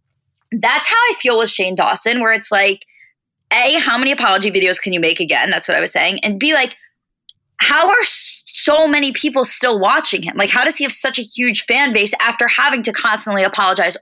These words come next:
over and over again? And for things that aren't just, like, lighthearted, "Oops, I made a mistake" things.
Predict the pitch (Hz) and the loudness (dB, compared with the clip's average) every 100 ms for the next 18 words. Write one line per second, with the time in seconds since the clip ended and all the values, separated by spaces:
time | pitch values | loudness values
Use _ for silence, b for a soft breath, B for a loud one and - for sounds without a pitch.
0 | - 226 208 196 190 - 196 190 180 185 | 0 2 4 2 2 2 2 2 0 0
1 | 170 - 233 208 277 - 381 466 - 240 | 0 0 -4 -2 -2 0 0 0 2 2
2 | 277 247 277 254 226 - b _ 185 208 | 2 0 -2 -2 -2 -10 b _ -2 0
3 | 233 233 247 226 220 220 220 233 202 196 | 0 0 2 2 0 0 -2 0 2 0
4 | 196 185 - 185 175 - - - - | 0 -2 0 -2 -2 -6 -8 -8 -14